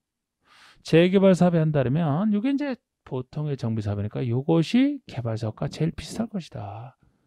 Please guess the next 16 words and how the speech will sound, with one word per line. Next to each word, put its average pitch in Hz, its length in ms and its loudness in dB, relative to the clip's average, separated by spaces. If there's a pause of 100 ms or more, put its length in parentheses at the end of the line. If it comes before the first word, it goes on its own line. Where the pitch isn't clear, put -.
(460)
환지 285 260 2
방식에서 254 460 4
토지와 208 400 -2
조합 180 200 -2
둘 165 140 -4
다 165 140 0
됐으면 160 320 -4
여기도 254 240 -8
둘 226 160 -6
다 226 120 -2
다 196 140 -4
되는 180 160 -2
것은 240 300 -4
비슷한 151 340 -4
재개발 123 320 0
사업만이고 120 800 -2